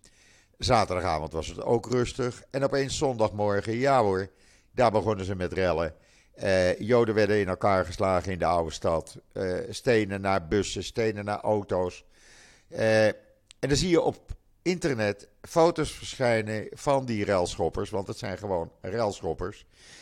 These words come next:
die opgedragen wordt waarschijnlijk tegen betaling, zegt men hier. Betaling door Hamas of de Palestijnse leiding of Islamic Jihad om, eh, ja, te gaan rellen. En dan zie je een foto dat ze in de Al-Aqsa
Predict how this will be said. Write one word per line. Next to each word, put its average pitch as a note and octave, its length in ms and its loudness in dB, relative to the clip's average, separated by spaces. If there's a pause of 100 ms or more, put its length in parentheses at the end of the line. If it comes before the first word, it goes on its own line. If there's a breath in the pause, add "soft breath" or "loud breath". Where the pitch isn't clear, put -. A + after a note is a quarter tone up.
(140)
die - 180 -4
opgedragen A2+ 640 4
wordt G2+ 220 0
waarschijnlijk C#3 520 2
tegen G#2+ 320 2
betaling, F2 560 -2
zegt - 260 -8
men E2 160 -8
hier. E2 340 -6 (340 soft breath)
Betaling G2+ 420 0
door F2+ 240 0
Hamas G#2+ 480 -2
of G#2 220 -6
de G2 80 -14
Palestijnse F#2+ 640 -4
leiding F2 440 -4 (580 soft breath)
of B2+ 280 0
Islamic G#2 600 -2
Jihad E2 580 -4
om, F#2+ 420 0
eh, G2 240 2 (500)
ja, B2+ 360 -2 (120)
te C3 100 -4
gaan G2 200 0
rellen. A#2+ 300 0 (580)
En C#3 80 -2
dan C#3+ 100 0
zie D3 100 -2
je C3+ 80 2
een A2+ 60 -2
foto C#3 600 4 (540 soft breath)
dat A#2 240 2
ze C3+ 120 0
in A#2 140 -2
de G2 80 -4
Al-Aqsa G2+ 760 0